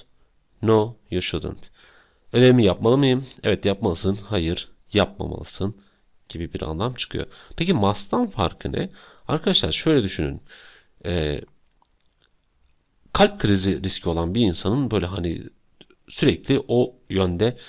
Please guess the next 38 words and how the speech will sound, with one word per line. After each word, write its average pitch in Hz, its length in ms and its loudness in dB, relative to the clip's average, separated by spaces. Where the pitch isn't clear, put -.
yiyecekler, 101 560 0
yani 82 320 -2
onu 95 180 0
tetikleyecek 95 520 -4
yiyecekler 92 440 0
yediğini 78 260 -4
düşünelim. 110 360 -4
O 120 40 0
zaman 131 260 0
ne 143 120 -2
deriz? 143 240 -2
"You 110 140 2
mustn't 117 440 0
eat 85 280 -10
this." - 240 -8
İşte - 260 -4
bunu 104 140 -2
yememelisin. 120 640 0
Çünkü 104 240 -6
hani 117 160 -4
kalp 139 240 -2
krizi 82 260 -2
geçirebilirsin. - 640 -8
Ama 202 280 6
biz 202 120 0
mesela 175 260 4
normal 107 420 4
bir 92 60 2
insana 104 240 0
fast 127 280 0
food 95 100 -4
sağlığa 104 380 2
zararlı, 85 300 0
o 110 40 4
yüzden 87 240 0
tavsiye 101 440 0
şeklinde 85 640 -4
"yememelisin" 101 720 4